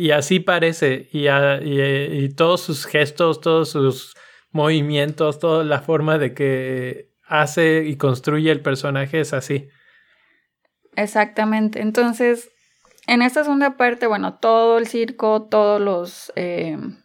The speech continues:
Speaker 2: pues los actores del circo, etcétera, son contratados por él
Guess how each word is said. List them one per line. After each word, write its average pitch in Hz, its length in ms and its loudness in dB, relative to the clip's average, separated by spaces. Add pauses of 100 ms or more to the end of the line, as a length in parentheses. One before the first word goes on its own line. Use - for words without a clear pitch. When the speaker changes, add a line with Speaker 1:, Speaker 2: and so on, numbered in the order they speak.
Speaker 2:
pues 208 140 2
los 190 180 0
actores 202 420 4
del 208 140 2
circo, 196 300 0
etcétera, 202 560 -2 (680)
son 226 260 -4
contratados 214 720 0
por 214 220 -2
él 214 240 0